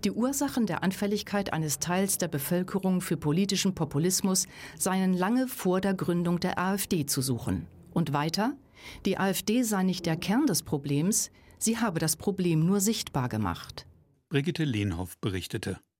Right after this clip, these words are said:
Speaker 2: Gestern hatte der Katholikentag noch eine Sonderveranstaltung ins Programm genommen: Nationalismus und Rechtspopulismus in Europa.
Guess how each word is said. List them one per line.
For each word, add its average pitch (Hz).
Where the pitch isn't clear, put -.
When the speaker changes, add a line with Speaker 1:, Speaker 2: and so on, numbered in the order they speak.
Speaker 2:
Gestern 143
hatte 95
der 95
Katholikentag 117
noch 139
eine 156
Sonderveranstaltung 110
ins 117
Programm 110
genommen: 92
Nationalismus 120
und -
Rechtspopulismus 117
in 123
Europa. 123